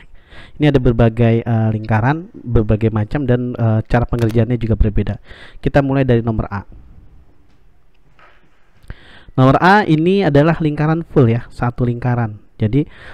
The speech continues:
untuk rumus keliling lingkaran itu rumusnya adalah bisa pakai rumus dua P R, ya, atau juga bisa juga pakai rumus, eh, P D. Ya, kalau diketahuinya diameter, pakai diameter,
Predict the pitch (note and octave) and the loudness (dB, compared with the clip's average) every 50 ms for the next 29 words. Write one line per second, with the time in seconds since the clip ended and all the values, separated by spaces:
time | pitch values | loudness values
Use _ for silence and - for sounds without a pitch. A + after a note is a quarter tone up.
0 | - - - B2 A#2+ A2+ - - A#2 - - - B2 A#2 A2+ A2 A2 A2+ - - | -18 -10 -6 -6 -6 -2 0 0 0 0 -2 -6 -4 -4 -2 -2 -4 -4 -4 -8
1 | - - - A#2 A2+ A2+ A2+ A2 A2 G#2+ G#2+ - - G#2 G#2+ A2+ B2+ D#3 F3 F3 | -10 -8 -4 -2 -2 -2 -2 -2 -4 -4 -4 -4 -4 -2 -2 -2 -4 -4 -6 -8
2 | E3 - - - - - A2+ - - C#3 C3+ B2 A#2 B2 B2 - - C#3 A#2+ A2 | -12 -18 -20 -20 -14 -12 -10 -6 -4 -2 -2 -2 -2 -4 -6 -6 -4 -2 -2 0
3 | G#2 A2+ A#2+ C#3 D3 - - - - - - - B2 A2+ G#2+ - - B2 A#2+ A#2 | 0 -2 -2 -2 -4 -6 -8 -18 -20 -20 -12 -8 -6 -6 -4 -4 -4 -2 -2 -2
4 | A#2 - A#2 A#2 - - A#2 A2+ A#2 A2 A2 A2+ A2 A2 G#2+ - - A#2 G#2+ A2 | -2 -4 -6 -6 -4 -4 -4 -4 -2 -4 -4 -4 -6 -6 -8 -8 -10 -6 -4 -2
5 | A2 A2 A2 A2 - - - A2+ - - A#2 C#3 D#3+ F#3 F#3 - - - - - | 0 0 0 0 -2 -2 -4 -6 -4 -2 -2 -2 -2 -4 -8 -14 -18 -20 -20 -20
6 | - - - - - _ - - _ - - - - - - A2+ A#2+ A#3 - - | -20 -20 -20 -20 -20 _ -20 -20 _ -20 -20 -20 -20 -12 -10 -8 -8 -8 -10 -14
7 | - - - - - - - - - - - - C3+ A#2+ - B2 A#2 A2 A2+ A2+ | -20 -20 -20 -20 -20 -20 -20 -20 -20 -20 -14 -10 -8 -6 -2 0 0 0 0 -2
8 | G#2+ - D3+ D#3+ - - - - - C3 A#2 - - - A#2 A2+ A2+ A2 G#2+ - | 0 2 0 0 0 -4 -10 -10 -6 -4 -4 -2 0 0 0 0 0 -4 -4 -2
9 | - D3+ D3+ - C3 B2+ - - - - E3+ E3+ - - - - - B2 A#2+ A#2+ | -2 -2 0 -2 -4 -6 -6 -10 -8 -4 -4 -4 -4 -6 -10 -6 -2 0 0 0
10 | A#2+ C3 D3 E3 D#3 - - - - - - - - B2 A#2+ A#2 A2+ A#2 - - | 0 0 0 -2 -2 -4 -8 -20 -20 -20 -16 -10 -6 -4 -2 -2 -2 -4 -6 -6
11 | - - F3+ F3 E3 D#3 E3 D3 A#2+ G2+ - - - - - - - - - - | -2 0 0 0 2 4 4 4 4 2 -2 -8 -20 -20 -20 -20 -20 -20 -20 -20
12 | - - - - - _ - B2+ B2 B2 - C3+ C3 C3 B2+ - - C3 - C3+ | -20 -20 -20 -20 -20 _ -12 -10 -8 -4 0 2 2 2 2 0 -2 0 2 2
13 | C3 C3 B2+ C3 B2 B2 B2+ B2 B2+ B2 B2+ - - F3 F3+ C#3+ C3 - B2 A#2 | 4 4 4 2 2 2 2 2 2 0 -2 -2 -4 -4 -4 -4 -4 -4 -4 -2
14 | A#2+ A2+ G#2+ G#2+ G#2 - - A#2 B2 C3+ D#3+ F#3 | -2 -2 -2 -2 -6 -6 -4 -2 0 0 0 0